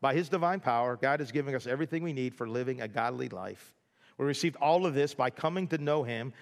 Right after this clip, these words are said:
the one who called us to himself by means of his marvelous glory and excellence.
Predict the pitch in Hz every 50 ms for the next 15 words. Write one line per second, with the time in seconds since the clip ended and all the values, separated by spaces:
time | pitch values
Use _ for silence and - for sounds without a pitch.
0 | - - - - 135 131 139 156 165 175 156 139 127 - - 165 160 170 175 170
1 | 185 175 - - - 180 180 185 - - - 147 139 139 131 - - - - -
2 | - 139 135 131 139 147 151 156 156 135 151 139 113 131 123 95 120 135 143 156
3 | 170 160 175 175 180 170 - - 135 127 123 123 123 123 123 123 120 - - 117
4 | - _ - 101 95 - - - 98 95 95 95 92 - - - - -